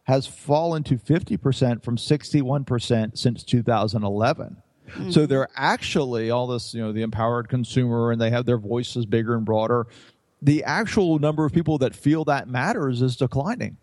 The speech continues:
Speaker 2: I totally agree. And I think that a lot of people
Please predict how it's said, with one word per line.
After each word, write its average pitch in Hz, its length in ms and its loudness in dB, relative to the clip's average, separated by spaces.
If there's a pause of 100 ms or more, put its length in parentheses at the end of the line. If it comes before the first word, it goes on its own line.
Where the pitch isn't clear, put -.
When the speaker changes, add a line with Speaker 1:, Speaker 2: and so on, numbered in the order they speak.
(720)
Speaker 2:
I 185 240 -4 (100)
totally 220 400 -2
agree. 170 380 -2
And 190 180 0
I 214 120 0
think 233 400 -4
that 175 360 -2
a 190 80 -2
lot 180 300 0
of 214 140 -6
people 160 520 -2